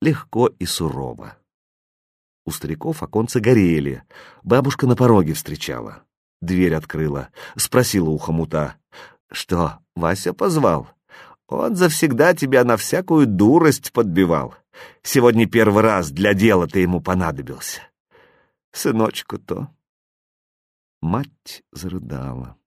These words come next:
Бабушка запричитала голосом высоким, пронзительным и горьким, как чёрная земля.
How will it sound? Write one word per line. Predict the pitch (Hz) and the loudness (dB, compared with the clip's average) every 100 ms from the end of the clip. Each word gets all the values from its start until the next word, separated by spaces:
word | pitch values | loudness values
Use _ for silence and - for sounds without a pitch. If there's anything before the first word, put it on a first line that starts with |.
| _ _ _ _ _ | _ _ _ _ _
Бабушка | - 65 - 175 147 - | -12 -8 -6 -6 -8 -4
запричитала | 101 92 - - 98 87 85 | -2 -2 -4 -6 -2 0 0
голосом | 82 80 - 78 | 0 -2 -4 -6
высоким, | 90 - 165 143 139 127 110 - - _ | -6 -4 -4 -4 -2 -2 -4 -12 -20 _
пронзительным | 110 117 104 156 185 175 143 127 | 2 2 4 0 0 -2 -2 0
и | |
горьким, | 104 87 147 113 - 101 101 | 0 0 0 -2 -6 -4 -4
как | - 78 | -6 -12
чёрная | - - 87 98 - 80 78 | -12 -8 -6 -6 -8 -8 -8
земля. | 65 69 67 62 60 60 - | -8 -8 -8 -10 -14 -16 -18